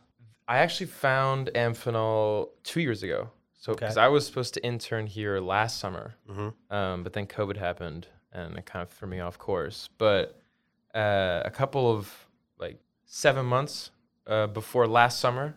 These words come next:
Speaker 1: so that's a year and seven months
Speaker 2: Yeah.
Speaker 1: ago, my mom works at the consulate, uh, between Belgium and New York City.
Speaker 2: Mm-hmm.
Speaker 1: So she helps people with their passports and their visa. And someone came in, uh, a, a Belgian,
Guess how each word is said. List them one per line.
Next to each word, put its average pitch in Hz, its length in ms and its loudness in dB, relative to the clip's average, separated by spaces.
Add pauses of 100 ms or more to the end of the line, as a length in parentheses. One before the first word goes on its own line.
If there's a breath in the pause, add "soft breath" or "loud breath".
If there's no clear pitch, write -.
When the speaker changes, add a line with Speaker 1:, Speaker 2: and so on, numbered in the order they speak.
(140)
Speaker 1:
so - 100 -20
that's 95 160 -8
a 98 80 -4
year 101 260 0
and 107 140 -2
seven 107 240 -2
months 98 360 -8 (180)
Speaker 2:
Yeah. 135 160 0
Speaker 1:
ago, 95 240 -2 (460 soft breath)
my 113 140 0
mom 104 640 0
works 104 500 -4
at 104 300 0
the 107 80 -8
consulate, 101 560 -4 (340)
uh, 85 300 -2
between 101 340 -10
Belgium 95 360 -4
and 92 60 -6
New 92 60 -4
York 90 140 -6
City. 107 300 -4
Speaker 2:
Mm-hmm. 120 200 -8 (100)
Speaker 1:
So 107 120 -12
she 107 140 -6
helps 98 200 -2
people 95 120 -10
with 92 80 -6
their 95 80 -4
passports 82 580 -8
and 87 80 -10
their 80 80 -10
visa. 82 460 -8 (340 soft breath)
And 95 360 -4
someone 110 340 -4
came 104 260 -6
in, 104 340 0 (240)
uh, 92 340 -2 (120)
a, - 20 -6
a - 40 -8
Belgian, 98 580 -2